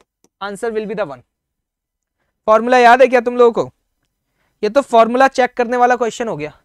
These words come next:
जिसको फॉर्मूला याद है उसको आंसर आ जाएगा। चलो भाई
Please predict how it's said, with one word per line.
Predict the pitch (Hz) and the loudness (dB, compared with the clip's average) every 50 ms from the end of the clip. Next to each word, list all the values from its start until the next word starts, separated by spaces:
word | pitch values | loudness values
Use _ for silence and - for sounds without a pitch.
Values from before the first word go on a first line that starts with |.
| _ _ _ - | _ _ _ -16
जिसको | 196 - - 247 | -16 -6 -6 -4
फॉर्मूला | - 240 226 226 226 240 247 | 0 2 2 2 2 2 2
याद | 254 247 240 233 240 | 4 4 4 2 2
है | 247 | -2
उसको | 226 - _ 240 | -2 -2 _ 0
आंसर | 214 190 185 - 214 208 | 0 0 -2 -2 -2 -2
आ | 202 | 0
जाएगा। | 185 196 196 180 196 - _ _ _ _ _ _ _ _ _ _ _ _ _ _ _ _ _ _ _ _ _ _ _ _ _ _ _ _ _ _ _ _ _ _ _ _ _ _ _ _ _ _ _ _ _ _ _ _ _ _ _ _ _ | -2 -4 -6 -6 -10 -18 _ _ _ _ _ _ _ _ _ _ _ _ _ _ _ _ _ _ _ _ _ _ _ _ _ _ _ _ _ _ _ _ _ _ _ _ _ _ _ _ _ _ _ _ _ _ _ _ _ _ _ _ _
चलो | 208 233 233 | -2 0 0
भाई | 214 165 131 | 0 -2 -4